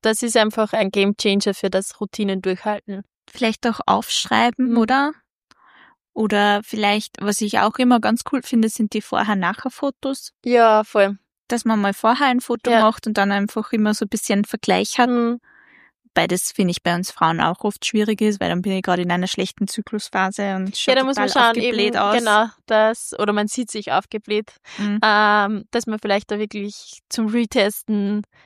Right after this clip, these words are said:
Speaker 1: die glei-, also das gleiche Lichtverhältnis, den gleichen Spiegel, vielleicht die gleiche Unterwäsche
Speaker 2: Mhm.
Speaker 1: und die gleiche Zyklusphase verwendet.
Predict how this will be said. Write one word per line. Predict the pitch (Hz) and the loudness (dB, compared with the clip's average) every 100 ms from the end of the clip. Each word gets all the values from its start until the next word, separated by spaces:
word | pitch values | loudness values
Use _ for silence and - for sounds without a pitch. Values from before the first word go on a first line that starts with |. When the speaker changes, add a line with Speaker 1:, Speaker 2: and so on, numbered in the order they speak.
| _ | _
Speaker 1:
die | 220 | -8
glei-, | 202 175 - | 0 2 2
also | 220 202 | -2 0
das | |
gleiche | 208 185 214 | 2 2 0
Lichtverhältnis, | 233 285 - 254 - 220 | -2 -2 2 0 0 -4
den | 214 | -6
gleichen | 202 202 - 214 | -2 -4 -2 -8
Spiegel, | - 262 247 240 240 | -6 -6 -4 -6 -6
vielleicht | 220 208 208 | -2 -2 0
die | |
gleiche | 208 226 254 247 | -2 -2 -2 -2
Unterwäsche | 269 247 214 214 - 240 220 - - - | -2 0 4 2 4 4 2 2 -14 -2
Speaker 2:
Mhm. | 226 | 2
Speaker 1:
und | 220 | 2
die | 208 | 2
gleiche | 202 190 202 | 0 0 -2
Zyklusphase | - 214 190 - 185 185 208 | -8 -8 -8 -2 0 0 -2
verwendet. | - 190 185 180 185 - | -6 -6 -4 -2 -4 -4